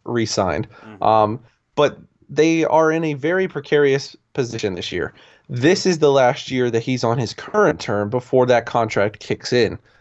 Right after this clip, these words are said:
Speaker 2: Mm-hmm.
Speaker 1: So, I hate to say it, but Tampa Bay, it's now or never, really. Um, they're up there in Stanley Cup odds, I think, out of, out of Vegas, um, between them and Toronto. Um, so they're up pretty high.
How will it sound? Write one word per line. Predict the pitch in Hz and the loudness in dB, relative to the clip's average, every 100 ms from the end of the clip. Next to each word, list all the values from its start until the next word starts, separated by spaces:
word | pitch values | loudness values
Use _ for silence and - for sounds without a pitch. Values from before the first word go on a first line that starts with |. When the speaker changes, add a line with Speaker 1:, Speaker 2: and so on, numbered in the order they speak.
| _ | _
Speaker 2:
Mm-hmm. | 101 98 | -20 -12
Speaker 1:
So, | - 147 139 127 - - _ _ - | 2 4 6 2 -2 -20 _ _ -2
I | 127 | -2
hate | 139 202 - | 0 -2 -4
to | |
say | 131 185 185 | -2 0 2
it, | 113 - _ _ _ - - | 0 -4 _ _ _ -12 0
but | 139 127 - _ _ _ _ _ | 2 2 -2 _ _ _ _ _
Tampa | - 175 170 | -4 -4 -2
Bay, | 147 156 101 | 2 2 2
it's | 151 147 | -4 0
now | 170 170 | 2 2
or | 135 | 2
never, | 139 117 92 90 | 0 0 -8 -10
really. | - 135 139 110 104 107 - 143 | -10 -2 0 0 -4 -10 -10 0
Um, | 143 131 120 113 131 _ _ | 2 2 0 -8 -16 _ _
they're | - 143 175 | -2 2 4
up | 170 170 | 2 2
there | 170 165 147 | 2 2 2
in | 127 | -4
Stanley | - 143 143 | -2 0 0
Cup | 135 120 | 0 0
odds, | 107 120 131 135 | 2 4 2 0
I | 117 | -4
think, | 131 131 131 | -4 -4 0
out | 123 | 0
of, | 117 117 | 0 -4
out | - 101 | -4 -2
of | 110 | 2
Vegas, | 113 117 120 123 - | 2 2 0 -2 -6
um, | 131 110 110 110 - _ - | -2 0 0 -4 -8 _ -6
between | - 127 117 110 | -2 2 2 4
them | 113 120 | 2 2
and | 113 107 | 0 0
Toronto. | 120 110 110 117 117 120 - - - | 2 4 4 2 0 -4 -16 -20 -12
Um, | 104 101 | -6 -4
so | 95 104 | 0 2
they're | 120 175 | 4 4
up | - | 2
pretty | - 151 139 | 2 2 2
high. | 147 147 127 98 | 2 2 0 -6